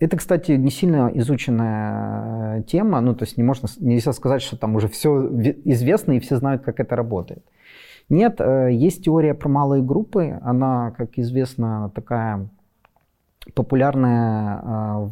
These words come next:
в конспирологов, там всякие масонские ложи, все остальные. Я всегда говорю, если хотите посмотреть, как работают сообщества и малые группы, смотрите, там, не знаю,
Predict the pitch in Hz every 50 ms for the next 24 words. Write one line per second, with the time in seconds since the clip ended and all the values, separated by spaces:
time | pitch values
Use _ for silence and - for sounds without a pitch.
0 | 107 - 113 107 107 101 - - 120 - - - 123 143 190 208 175 147 135 139
1 | 127 123 - - - _ - 80 78 80 - - - - 123 104 - - 101 101
2 | 110 - - 123 117 110 - - 120 113 117 117 135 151 147 143 143 135 123 123
3 | 127 131 127 123 123 123 - - - _ _ - - 120 113 110 - - 123 123
4 | 143 160 156 135 120 127 120 - - 123 120 117 110 117 110 104 98 101 120 151
5 | - - 139 - - 123 - 135 113 - - - 117 - - 120 - 127 113 -
6 | - - - - 147 127 117 123 123 113 - 113 110 - - - 135 120 - -
7 | - - - 120 120 120 123 127 123 113 113 120 117 131 185 240 - - 117 -
8 | - 123 117 - - 175 170 - - 127 - - 104 107 113 113 113 113 107 101
9 | 104 120